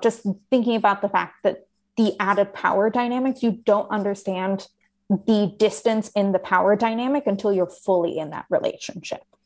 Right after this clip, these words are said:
Um, and the fact that she needed to be on birth control and was secretly doing it,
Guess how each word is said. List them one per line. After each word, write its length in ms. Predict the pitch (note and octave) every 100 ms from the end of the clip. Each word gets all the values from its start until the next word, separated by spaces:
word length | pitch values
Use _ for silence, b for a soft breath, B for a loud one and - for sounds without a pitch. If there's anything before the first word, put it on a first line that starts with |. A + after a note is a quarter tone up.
| b b b b -
Um, 260 | G#3 F#3+
and 160 | F#3 F#3+
the 40 |
fact 280 | F#3+ G#3 G#3+
that 100 | G#3
she 240 | - A3 G#3+
needed 280 | G3 F#3+
to 100 | G3
be 160 | G#3 F3+
on 160 | D#3+ E3+
birth 320 | C4+ C#4 -
control 800 | C#4 B3 C4 A3+ A3 G#3+ G#3+ - _
and 180 | G#3+ F3
was 160 | D#3+ -
secretly 600 | - A3+ A3 A#3+ - G#3+
doing 420 | G#3 G3+ F#3+ F#3
it, 380 | F#3 F#3 -